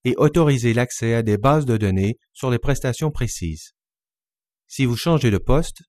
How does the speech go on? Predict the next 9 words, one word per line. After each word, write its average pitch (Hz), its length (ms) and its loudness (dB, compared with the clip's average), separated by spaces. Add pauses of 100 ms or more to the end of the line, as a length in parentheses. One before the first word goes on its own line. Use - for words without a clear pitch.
(580)
on 127 100 0
vous 120 140 2
retirera 139 540 2
votre 98 240 -4
autorisation 110 580 -2
d'accès 120 420 -4
au 139 140 -4
système 147 380 -2
informatique. - 760 -6